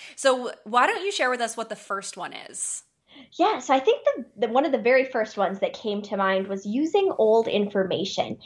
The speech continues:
Speaker 2: And now this usually happens for two reasons. First, contestants are trying to fill as much space as possible. So they pull accomplishments from many, many years ago.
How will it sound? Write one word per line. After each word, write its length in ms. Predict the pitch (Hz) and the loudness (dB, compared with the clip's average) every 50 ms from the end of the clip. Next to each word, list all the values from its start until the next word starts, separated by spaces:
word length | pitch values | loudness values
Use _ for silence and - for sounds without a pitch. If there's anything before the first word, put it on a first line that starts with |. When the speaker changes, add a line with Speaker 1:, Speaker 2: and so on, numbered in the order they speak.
| - - - - - - | -16 -16 -16 -16 -4 2
Speaker 2:
And 160 | - 262 269 | 4 6 6
now 280 | 277 277 269 262 247 196 | 6 6 6 6 4 4
this 240 | 233 302 294 - - | 4 2 0 0 -2
usually 420 | 330 403 392 - 605 571 508 427 | -4 -2 2 2 4 4 4 2
happens 460 | 349 320 254 254 - 240 240 233 - | 0 -2 -4 -2 -2 -2 -2 -2 -4
for 160 | - - 226 220 | -4 -4 -4 -4
two 340 | - - - 262 254 254 | -4 -6 -6 -4 -2 0
reasons. 540 | 220 202 190 170 - - - - - - - - - - - _ - | 2 2 0 0 -2 -4 -6 -6 -8 -14 -14 -16 -20 -20 -18 _ 2
First, 340 | 349 381 392 403 403 - - | 4 4 4 4 2 -2 -4
contestants 680 | 320 302 285 - - 349 359 349 - - 359 349 - 330 | -4 -4 -2 2 2 2 2 2 -2 -4 -6 -2 -2 -2
are 80 | 294 | -2
trying 300 | 285 - 294 269 277 285 254 | -2 0 0 2 2 2 0
to 160 | 254 254 - | -2 -2 2
fill 260 | - 220 220 220 - - | 4 4 4 4 4 4
as 180 | 233 220 214 | 2 2 2
much 480 | - 254 269 302 311 285 302 294 - - | 0 -2 2 2 4 2 2 0 -4 -12
space 440 | - - 247 254 226 214 220 - - - | -12 -6 -4 -2 -2 -2 -4 -4 -4 -2
as 220 | 196 226 220 - | -2 -2 -2 -4
possible. 640 | - - 185 170 185 - - 185 - - 170 - - 330 427 466 440 370 | -4 -2 -2 -2 -2 -2 -6 -8 -8 -8 -10 -10 -10 -10 -12 -14 -14 -6
So 140 | - 339 339 | 0 4 6
they 200 | 311 285 277 277 - | 6 6 6 4 2
pull 240 | - - 453 466 427 | 0 0 2 2 2
accomplishments 760 | 415 - - - 302 294 294 277 285 285 - 285 262 254 - | 0 0 0 0 0 2 4 2 2 2 0 -4 -6 -6 -6
from 240 | - - 269 233 226 226 226 214 240 | -4 -2 -2 -2 -2 -4 -6 -2 0
many, 520 | 240 247 269 285 285 277 285 269 - - 214 | 2 2 2 2 0 -2 -4 -6 -6 -6 -2
many 380 | 226 220 226 233 226 226 240 | 0 0 2 2 0 -2 -4
years 340 | 226 196 202 202 202 202 - | -4 -4 -4 -6 -6 -8 -10
ago. 420 | 196 190 185 170 143 127 92 - | -8 -2 -2 0 0 -2 -4 -8